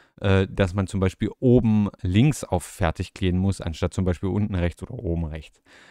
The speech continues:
Also es ist irgendwie, äh, immer noch ziemlich unlogisch. <laughs> So, aber wir lassen das jetzt alles so, wie es ist, klicken einfach auf Fertig. So, dann brauchen wir ein Root-Konto. So, das ist standardgemäß deaktiviert.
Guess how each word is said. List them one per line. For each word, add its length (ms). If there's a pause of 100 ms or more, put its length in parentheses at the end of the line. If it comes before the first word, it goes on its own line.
(180)
Also 180
es 80
ist 160
irgendwie, 520
äh, 180 (480)
immer 200
noch 200
ziemlich 320
unlogisch. 840 (200)
<laughs> 120 (560)
So, 320
aber 320
wir 80
lassen 220
das 120
jetzt 160
alles 240
so, 180
wie 40
es 120
ist, 280
klicken 240
einfach 320
auf 300
Fertig. 800 (720)
So, 200
dann 160
brauchen 460
wir 360
ein 300
Root-Konto. 1120 (180)
So, 140
das 180
ist 120
standardgemäß 840
deaktiviert. 1120